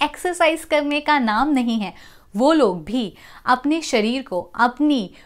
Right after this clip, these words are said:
बॉडी को हार्ट डिजीजेस की तरफ लेकर के जाते हैं। और ऐसी कंडीशन में डाइट का बहुत इंपॉर्टेंट रोल है। अगर आपका हाई ब्लड प्रेशर है तो भी आपको हार्ट अटैक हो सकता है, अगर आपको डायबिटीज़ है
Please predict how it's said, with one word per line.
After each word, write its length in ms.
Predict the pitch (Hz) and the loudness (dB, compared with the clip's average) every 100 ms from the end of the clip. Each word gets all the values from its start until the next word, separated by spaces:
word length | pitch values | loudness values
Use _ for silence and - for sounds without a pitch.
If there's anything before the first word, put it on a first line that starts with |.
| - | -8
बॉडी 360 | 185 226 226 294 | 0 2 2 0
को 160 | - 185 | -2 -6
हार्ट 380 | - 202 208 247 208 | -2 0 2 2 -2
डिजीजेस 580 | 185 220 277 277 311 320 | -2 0 0 0 -2 -4
की 140 | 247 | -6
तरफ 380 | 226 190 190 - | -2 -2 -2 -2
लेकर 300 | 220 196 180 | -2 -2 -4
के 140 | 180 185 | -6 -6
जाते 300 | 202 185 220 | -4 -4 -4
हैं। 180 | 233 269 | -2 0
और 160 | 269 | -2
ऐसी 540 | 247 - 240 269 277 330 | -2 0 2 2 0 -4
कंडीशन 580 | 240 214 226 262 302 220 | -2 -2 -2 -2 -4 -4
में 120 | 214 - - - | -6 -12 -20 -6
डाइट 300 | 190 233 254 - | 4 4 4 -4
का 180 | 285 247 | -4 -4
बहुत 340 | 185 190 190 | -4 -6 -8
इंपॉर्टेंट 500 | 190 - 180 190 180 | -8 -6 -8 -8 -10
रोल 120 | 190 190 | -8 -8
है। 120 | 185 - - - | -10 -12 -12 -2
अगर 300 | 240 302 339 | 2 2 2
आपका 460 | 226 233 214 - 240 | 2 0 0 -2 0
हाई 340 | 233 214 262 | 2 2 2
ब्लड 340 | 254 208 202 | 0 -2 -2
प्रेशर 380 | - 185 - 190 | -4 -6 -4 -8
है 200 | 175 190 208 - | -6 -6 -6 -4
तो 120 | 277 | -4
भी 180 | 262 254 | -2 -2
आपको 280 | 180 175 220 | -4 -6 -6
हार्ट 220 | 196 180 | -6 -6
अटैक 300 | 196 175 180 | -6 -6 -6
हो 160 | - 190 | -6 -8
सकता 340 | - 202 - | -8 -14 -10
है, 220 | 190 202 - - - - | -10 -10 -14 -20 -10 -6
अगर 260 | 254 311 | -4 -2
आपको 260 | 311 311 339 | -4 -4 -4
डायबिटीज़ 720 | 247 214 220 233 330 339 - | 0 0 -2 -2 -2 -2 -6
है 100 | - | -10